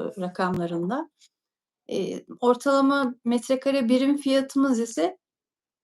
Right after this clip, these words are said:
e, yirmi sekiz bin lira, e, olmakta ve amortisman süresi de on üç yıldır. E, ama ilçe bazlı, ilçe ve mahalle bazlı, e, metrekare birim fiyatlarını baz aldığımızda da Gölbaşı'nı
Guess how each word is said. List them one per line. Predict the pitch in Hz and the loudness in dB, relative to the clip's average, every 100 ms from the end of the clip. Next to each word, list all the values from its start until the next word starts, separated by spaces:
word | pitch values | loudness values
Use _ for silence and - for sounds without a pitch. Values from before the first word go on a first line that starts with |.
| _ 269 | _ -4
e, | 220 | -2
yirmi | 214 208 226 247 254 | 0 2 4 4 4
sekiz | - - 254 240 | 2 2 0 4
bin | 233 190 | 4 4
lira, | 175 170 - _ _ _ - | 2 -4 -8 _ _ _ -8
e, | 185 180 175 - - | -4 -2 -2 -4 -4
olmakta | 190 190 185 180 - 339 320 | 0 2 2 0 -2 0 0
ve | |
amortisman | 233 240 247 247 - 247 | 2 4 2 0 2 2
süresi | 247 233 226 220 302 | 2 -2 -2 0 0
de | |
on | 339 254 240 | 2 4 4
üç | 226 - | 2 -2
yıldır. | 196 185 175 285 - - _ _ _ - _ _ - | -2 -2 0 -2 -4 -14 _ _ _ -20 _ _ -10
E, | - - - - | -6 -6 -6 -2
ama | 254 262 277 269 _ _ _ _ - | 4 4 4 -2 _ _ _ _ -2
ilçe | 262 254 - 320 | 0 2 2 4
bazlı, | 262 254 240 220 208 196 196 240 | 8 8 6 2 2 2 0 -2
ilçe | 247 - 285 | -2 2 2
ve | 262 247 | 4 4
mahalle | 226 226 254 294 269 | 4 4 6 6 8
bazlı, | 233 214 190 190 269 - _ _ - | 8 6 0 -2 -4 -6 _ _ -6
e, | - - - | -4 -2 0
metrekare | 233 233 254 254 262 226 | 0 4 4 6 4 4
birim | 240 262 285 | 4 2 2
fiyatlarını | 277 254 254 240 247 240 247 247 - - | 2 2 2 4 4 4 4 2 -2 0
baz | 208 202 | 0 2
aldığımızda | 208 196 190 190 190 190 190 202 269 | 0 0 0 0 2 0 0 -2 2
da | |
Gölbaşı'nı | 294 226 247 240 254 247 - 202 208 285 | 4 8 8 8 4 2 -4 -4 -2 -4